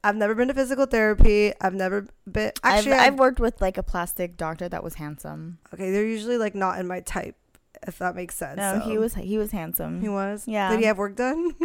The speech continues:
Speaker 1: <laughs>
Speaker 2: No.
Speaker 1: Okay, okay.
Speaker 2: But he was very dry, so
Speaker 1: Mm,
Speaker 2: it's
Speaker 1: 'cause
Speaker 2: like
Speaker 1: I feel like doctors are not really the best personalities. Like, no offense if you're going to medical school, but I think it just depends. I feel like certain
Speaker 2: It
Speaker 1: types
Speaker 2: does
Speaker 1: of people.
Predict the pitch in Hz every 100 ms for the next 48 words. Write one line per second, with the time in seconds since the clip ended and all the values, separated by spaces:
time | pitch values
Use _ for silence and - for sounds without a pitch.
0 | - 392 - - 180 170 196 226 180 170
1 | 180 196 220 233 247 269 277 262 294 320
2 | _ _ - - - 185 180 175 175 170
3 | 160 147 143 143 147 160 _ _ - 185
4 | 185 180 180 - 214 233 233 262 247 208
5 | 208 233 220 214 202 196 196 190 180 175
6 | - 196 208 175 101 202 220 220 214 202
7 | 208 - 196 - - 196 190 185 185 208
8 | - 247 247 208 208 196 - - - -
9 | _ - 220 254 269 294 294 262 240 214
10 | 220 220 269 277 - - 240 220 185 233
11 | 175 180 208 226